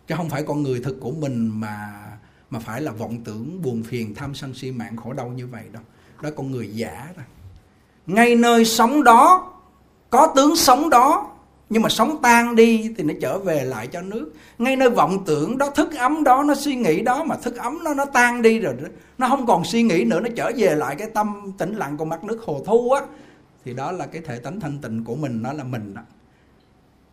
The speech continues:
Thường trở về thể tánh thanh tịnh như vậy đó. Thì bọn phàm phu mình thì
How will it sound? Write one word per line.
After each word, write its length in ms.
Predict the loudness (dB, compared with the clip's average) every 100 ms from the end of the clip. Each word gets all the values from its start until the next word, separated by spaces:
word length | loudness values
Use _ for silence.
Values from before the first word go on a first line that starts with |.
| _ _ 4
Thường 360 | 6 6 4
trở 140 | 0 0
về 260 | -2 -2
thể 120 | -6 -8
tánh 220 | -8 -8
thanh 180 | -10 -12
tịnh 180 | -10
như 140 | -10 -10
vậy 220 | -14 -18 -18
đó. 80 | -20 _ _ _ _ _ _ _
Thì 80 | -12
bọn 220 | -8 -6
phàm 160 | -6 -6
phu 160 | -6 -6
mình 220 | -6
thì 80 | -6